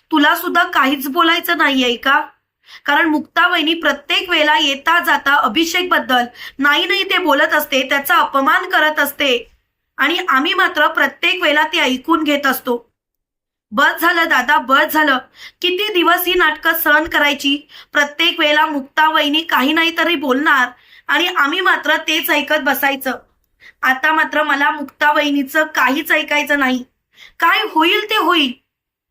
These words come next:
पण मुक्ता वहिनी, बस कर. आता जाऊन तिथे काय तमाशा केलायस तो सांग."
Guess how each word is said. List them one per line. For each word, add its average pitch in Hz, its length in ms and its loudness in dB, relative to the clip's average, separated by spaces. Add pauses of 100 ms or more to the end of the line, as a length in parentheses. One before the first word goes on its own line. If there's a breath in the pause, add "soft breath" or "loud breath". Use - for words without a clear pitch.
(520)
पण 311 120 0
मुक्ता 330 440 -4
वहिनी, 330 260 0
बस 302 380 -2
कर. 254 220 0 (120)
आता 294 280 0
जाऊन 349 280 -4
तिथे 330 240 -2
काय 320 280 -2 (100)
तमाशा 330 320 0
केलायस 302 520 -2 (320 soft breath)
तो 311 140 4
सांग." 247 280 0